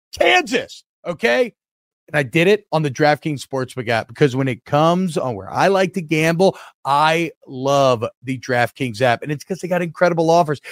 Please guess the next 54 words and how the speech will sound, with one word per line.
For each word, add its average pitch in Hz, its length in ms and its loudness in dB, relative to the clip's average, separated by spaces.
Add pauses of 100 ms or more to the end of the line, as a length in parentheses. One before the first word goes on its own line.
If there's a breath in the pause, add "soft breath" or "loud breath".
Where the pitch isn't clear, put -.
(120 loud breath)
If 160 120 -2
you're 226 120 4
already 214 320 4
a 185 60 0
DraftKings 160 540 0
customer, 190 460 -2
well, 156 160 -4
check 147 260 -2
this 151 220 -4
out. 123 160 0 (360)
Every 202 320 -2
single 208 440 0
N 175 120 -2
F 196 160 0
L 196 100 6
game 165 380 -2
day 190 420 0
during 165 240 4
September, 175 580 0 (280 soft breath)
you're 190 100 2
not 220 140 6
gonna 214 120 4
have 185 140 -2
just 175 220 -10
one, 185 480 2
but 175 260 2 (360)
two 240 540 4 (260)
new 190 280 2
offers 170 540 4 (120)
waiting 160 380 2
on 151 140 0
you 143 180 2
when 139 240 0
you 131 100 -2
sign 123 360 0
in. 113 180 -6 (220 soft breath)
So 240 200 4
you'll 127 220 -4
have 135 120 -4
to - 40 -20
sign 165 200 -6
up, 175 200 -6
sign 160 380 0
in 185 280 -6
to - 80 -20
see - 140 -12
exactly 156 320 0
what 156 80 -4
those 151 180 -6
offers 143 280 -2
are. 196 120 6
But 135 140 -10
just 190 240 -2
remember, 196 240 -4